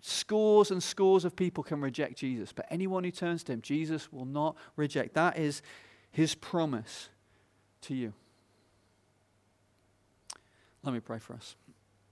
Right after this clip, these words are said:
Jesus, we so thank you what you're like, that you are a God with endless streams of compassion.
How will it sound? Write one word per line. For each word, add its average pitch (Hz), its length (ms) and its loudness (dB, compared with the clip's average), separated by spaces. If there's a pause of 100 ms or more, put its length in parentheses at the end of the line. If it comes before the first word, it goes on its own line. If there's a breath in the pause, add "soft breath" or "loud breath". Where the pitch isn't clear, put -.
(1500 soft breath)
Jesus, 127 340 -4
we 120 100 -6
so 123 200 -6
thank 113 320 -8
you 110 160 -8 (1300 soft breath)
what - 160 -8
you're 113 100 -6
like, 110 480 -6 (1900 soft breath)
that - 120 -8
you 127 440 -2 (1400 loud breath)
are 107 140 -2
a 107 40 -2
God 120 360 -2
with 113 240 -4
endless 131 580 -4
streams 117 760 -6
of 107 300 -10 (220)
compassion. 113 640 -14